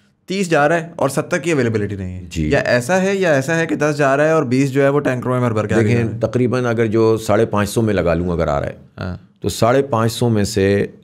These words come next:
Speaker 2: दो सौ तकरीबन मिलियन गैलन की नीड है हमारी इंडस्ट्री की।
Speaker 1: ठीक
Speaker 2: कम
Speaker 1: है।
Speaker 2: अज़ कम मेरा अंदाज़ा है,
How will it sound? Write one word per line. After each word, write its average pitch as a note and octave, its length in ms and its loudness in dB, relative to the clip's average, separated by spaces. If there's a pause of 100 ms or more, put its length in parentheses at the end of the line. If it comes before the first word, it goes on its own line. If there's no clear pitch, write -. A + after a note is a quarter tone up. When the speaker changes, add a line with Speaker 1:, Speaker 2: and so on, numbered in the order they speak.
(220)
Speaker 2:
दो A2+ 280 0
सौ B2+ 260 0
तकरीबन A2+ 460 -2
मिलियन G#2 320 0
गैलन F#2 300 0
की F#2+ 140 -6
नीड F2 260 -2
है E2+ 100 2
हमारी D#2+ 220 0
इंडस्ट्री D2 380 -6
की। - 200 -18 (220)
Speaker 1:
ठीक G3 160 -4
Speaker 2:
कम A#2 80 -2
Speaker 1:
है। A2+ 60 0
Speaker 2:
अज़ G2+ 120 -2
कम G2+ 120 -2
मेरा F2 200 0
अंदाज़ा D#2+ 340 -4
है, - 80 -4